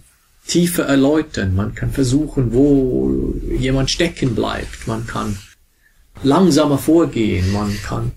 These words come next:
Begriffe aufschlüsseln, man kann es versuchen zu veranschaulichen, aber den Funken kann man nicht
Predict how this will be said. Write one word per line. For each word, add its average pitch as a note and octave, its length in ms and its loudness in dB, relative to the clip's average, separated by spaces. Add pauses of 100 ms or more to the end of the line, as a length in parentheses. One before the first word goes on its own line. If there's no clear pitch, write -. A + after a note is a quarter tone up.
Begriffe D#3 540 0
aufschlüsseln, G#2+ 800 0
man G#2+ 160 -2
kann A#2 220 -6
es - 200 -4
versuchen C3+ 460 0
zu C3+ 120 -4
veranschaulichen, B2+ 840 0
aber C3+ 160 2
den C#3 160 2
Funken G3 460 0
kann C#3+ 180 0
man C#3+ 120 2
nicht - 340 -4